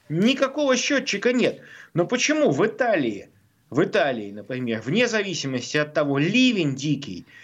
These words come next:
или солнце, или, или ветер,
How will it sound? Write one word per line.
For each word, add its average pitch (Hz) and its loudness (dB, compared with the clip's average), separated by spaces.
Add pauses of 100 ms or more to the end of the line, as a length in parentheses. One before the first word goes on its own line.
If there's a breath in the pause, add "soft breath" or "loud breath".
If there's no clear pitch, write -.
(200 loud breath)
или 208 4
солнце, 202 0
или, 165 2
или 165 2
ветер, 190 0